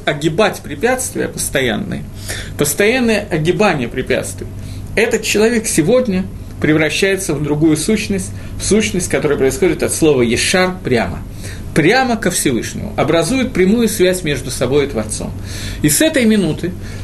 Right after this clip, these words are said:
судьба Исроэля меняется, он становится совершенно другим человеком. Если раньше ему надо было все, в том числе жениться, вот таким вот способом, абсолютно все без исключения, то сегодня он становится Ешар Пекель, прямо ко Всевышнему.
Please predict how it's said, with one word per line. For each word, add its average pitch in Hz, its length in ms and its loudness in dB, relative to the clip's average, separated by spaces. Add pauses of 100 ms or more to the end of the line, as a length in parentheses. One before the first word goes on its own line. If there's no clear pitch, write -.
(120)
судьба 226 580 4
Исроэля 113 560 2
меняется, 175 680 0
он 180 140 0
становится 240 460 2
совершенно 196 500 2
другим 147 320 0
человеком. 123 540 0 (480)
Если 185 260 4
раньше 254 360 2
ему 196 100 2
надо 202 200 2
было 156 360 0 (240)
все, - 320 2
в - 80 -6
том 175 160 2
числе 180 340 2
жениться, 160 540 2 (100)
вот 123 180 0
таким 165 320 2
вот 120 140 0
способом, 113 580 0
абсолютно 220 500 2
все 131 200 0
без 110 180 0
исключения, 123 640 -2 (460)
то 180 80 4
сегодня 202 580 2 (280)
он 214 140 6
становится 185 540 2
Ешар 190 540 2
Пекель, 107 400 -2
прямо 190 300 2
ко - 100 -6
Всевышнему. - 640 -4